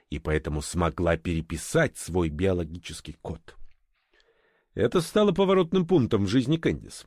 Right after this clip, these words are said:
Она прочла две мои предыдущие книги и посетила один из семинаров для начинающих, поэтому знала, что если она примет свой диагноз вместе с эмоциями страха, беспокойства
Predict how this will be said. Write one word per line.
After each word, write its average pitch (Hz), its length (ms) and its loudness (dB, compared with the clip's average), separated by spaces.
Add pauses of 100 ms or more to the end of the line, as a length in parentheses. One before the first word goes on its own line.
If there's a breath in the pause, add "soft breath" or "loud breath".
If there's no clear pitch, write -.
(120)
Она 180 220 2
прочла 202 420 2
две 113 300 4
мои 139 260 4
предыдущие 151 640 -2
книги 160 340 -2
и 185 100 -2
посетила 180 520 -2
один 113 340 2
из 143 260 -6
семинаров 110 560 2
для 107 140 2
начинающих, 123 720 0 (300 loud breath)
поэтому 110 340 4
знала, 123 500 4
что 165 220 -2
если 165 280 4
она 135 220 4
примет 143 460 2
свой 147 240 2
диагноз 110 540 2
вместе 117 340 -2
с 98 160 -4
эмоциями 120 500 0
страха, 127 640 0
беспокойства 120 1200 -2